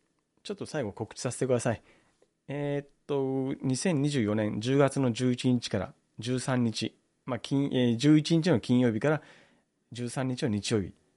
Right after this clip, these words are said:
まで、宮城県内にあるスタジオで、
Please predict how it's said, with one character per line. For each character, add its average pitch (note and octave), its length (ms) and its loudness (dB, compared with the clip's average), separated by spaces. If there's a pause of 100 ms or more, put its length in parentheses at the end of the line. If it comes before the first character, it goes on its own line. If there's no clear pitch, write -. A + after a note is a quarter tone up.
(100)
ま A2+ 140 -4
で、 G2+ 120 -8 (1300)
宮 C#3 180 0
城 E3+ 100 0
県 F3+ 240 -2
内 B2+ 160 2
に G#2 80 2
あ G2 60 0
る F#2 80 -4
ス - 100 -10
タ B2 140 0
ジ A#2+ 160 -2
オ A2+ 80 0
で、 A2 320 0